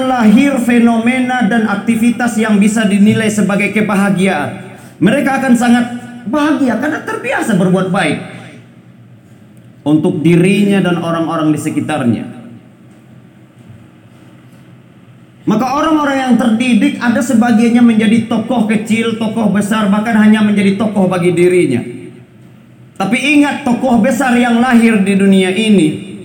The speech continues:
bukan hanya kekayaan materi yang dimilikinya, tetapi juga memiliki kekayaan budi.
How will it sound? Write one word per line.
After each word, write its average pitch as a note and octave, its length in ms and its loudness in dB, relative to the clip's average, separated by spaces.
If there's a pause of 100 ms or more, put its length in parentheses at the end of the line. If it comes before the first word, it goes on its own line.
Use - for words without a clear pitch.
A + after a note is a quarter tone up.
(1300)
bukan F3 560 -2
hanya F#3 480 2
kekayaan E3 720 -2
materi E3 560 0
yang D3+ 80 2
dimilikinya, D3+ 720 2 (800)
tetapi D#3+ 640 -2
juga D3 400 2
memiliki D3+ 720 2
kekayaan D3 800 0
budi. F#3+ 480 4